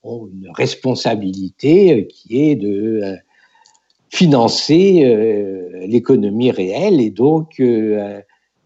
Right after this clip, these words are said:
non pas, euh, d'accumuler des profits, euh, mais, euh, de servir, euh, avec, euh, l'argent des déposants les objectifs de politique économique. Et donc, euh, euh, ce qui serait nécessaire, c'est qu'on dise clairement,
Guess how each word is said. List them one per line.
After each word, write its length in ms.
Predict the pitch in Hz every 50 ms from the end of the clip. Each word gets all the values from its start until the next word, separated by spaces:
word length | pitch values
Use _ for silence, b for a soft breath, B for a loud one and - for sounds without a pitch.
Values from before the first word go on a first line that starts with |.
| _ 110
non 200 | 120 123 123 110
pas, 480 | - 151 139 131 131 123 117 113 110
euh, 300 | 104 98 - - - 101
d'accumuler 800 | 95 - 113 113 - - 160 143 117 131 120 - 143 135 127 107
des 160 | - 160 151
profits, 580 | - _ - 95 95 - - - 190 226 226 B B B B B B B - -
euh, 100 | 104 90 87
mais, 440 | 107 127 151 165 160 147 131 123 113
euh, 340 | 107 104 98 98 101 92 - _ _ _ _ _ _ _ _
de 160 | - 104 107
servir, 760 | 101 - - 147 135 113 98 98 98 135 165 196 208 185 143 123
euh, 240 | 113 110 104 104 98
avec, 280 | - 101 - 113 - - _ _ -
euh, 260 | 110 101 90 95 92 87 - - - -
l'argent 380 | 107 107 107 104 127 127 123 110
des 120 | 101 98
déposants 680 | 85 98 98 - - 98 92 95 90 123 143 185 202 B B B B B B B -
les 560 | 98 104 117 127 139 135 127 113 104 - 147
objectifs 760 | 135 110 107 127 117 87 - - - 180 190 160 - - -
de 580 | 117 104 92 101 123 143 143 139 127 117 107 107 -
politique 520 | - 131 117 110 104 - - 170 156 - -
économique. 640 | 120 - - 117 117 139 160 185 151 120 _ - -
Et 80 | 92
donc, 400 | 90 104 120 123 120 120 _ -
euh, 160 | 120 110 104 B B B B B B B B B _ -
euh, 540 | 101 104 101 92 113 113 - - - - 139
ce 160 | - - -
qui 160 | - - -
serait 380 | - - - - 123 117 110 107
nécessaire, 880 | 117 123 131 131 131 127 123 123 113 - - 180 196 233 254 214 -
c'est 180 | - - 101 95
qu'on 220 | - - 101 101
dise 300 | 98 98 120 117 - -
clairement, 720 | _ - 107 104 131 - - 101 120 147 190 202 196 190